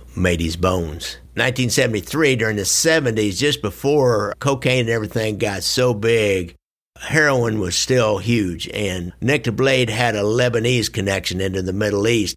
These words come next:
He ended up getting arrested for part of this operation, bringing heroin in to Pittsburgh directly from Beirut. Now, you know, there is a Lebanese mafia. There, it's big in Saint Louis. We didn't have much here in Kansas City, if any.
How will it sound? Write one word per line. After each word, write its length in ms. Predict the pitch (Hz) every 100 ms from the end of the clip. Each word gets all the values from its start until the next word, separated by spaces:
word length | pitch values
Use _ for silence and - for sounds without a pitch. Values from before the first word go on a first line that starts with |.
| _
He 160 | 117 113
ended 160 | 107
up 160 | 110 101
getting 240 | 107 85
arrested 920 | 92 90 101 113 117 - 98 87 85 85
for 100 | -
part 380 | 80 104 117 117
of 100 | 104
this 300 | 104 104 90
operation, 1040 | 101 110 104 95 104 107 - 98 98 95 90
bringing 640 | 101 104 101 92 90 87 - -
heroin 560 | - 127 120 113 107
in 480 | 107 110 107 101 98 87 - -
to 120 | 82
Pittsburgh 640 | 139 127 - 107 101 95
directly 420 | 98 107 107 95
from 300 | 90 98 92
Beirut. 500 | 92 92 95 117 101 -
Now, 140 | - 90
you 160 | 113
know, 100 | 107
there 200 | 101 110
is 180 | 127 139
a 60 | 110
Lebanese 840 | 113 120 110 107 110 110 92 -
mafia. 560 | 110 110 107 - 82 -
There, 220 | - 90 92
it's 320 | - 87 -
big 340 | 107 131 110
in 140 | 87 90
Saint 260 | 90 87
Louis. 460 | 92 104 87 - -
We 160 | 95
didn't 220 | 104 87 87
have 220 | 101 92
much 280 | 85 82 -
here 120 | 80
in 80 | 82
Kansas 320 | 95 80 -
City, 280 | 107 85 80
if 160 | -
any. 300 | 104 90 80